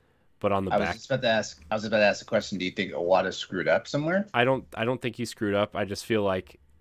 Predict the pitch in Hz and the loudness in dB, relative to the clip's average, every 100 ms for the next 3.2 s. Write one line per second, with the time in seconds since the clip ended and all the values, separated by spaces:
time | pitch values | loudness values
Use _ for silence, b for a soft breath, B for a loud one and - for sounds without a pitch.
0 | - - 107 95 98 98 101 98 92 101 | -14 -2 -2 -2 -2 -2 -2 -4 -4 -2
1 | 95 95 92 90 - 95 90 85 82 - | 0 0 -2 -4 -4 -6 -4 -4 -4 -4
2 | 95 90 85 - 87 82 78 80 87 78 | -4 -4 -6 -4 -4 -4 -6 -8 -8 -8
3 | 76 | -10